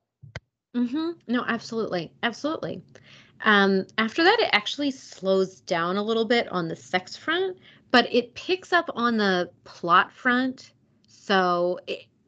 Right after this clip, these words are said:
again, it felt believable and it furthered the romantic conflict, in my opinion. So, while it would have been great for them to just bang through the whole book,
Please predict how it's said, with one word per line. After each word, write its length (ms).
again, 640
it 220
felt 500
believable 880
and 140
it 160
furthered 840
the 280
romantic 580
conflict, 640
in 100
my 120
opinion. 360
So, 420
while 200
it 80
would 120
have 60
been 140
great 320
for 100
them 200
to 80
just 220
bang 200
through 160
the 80
whole 140
book, 440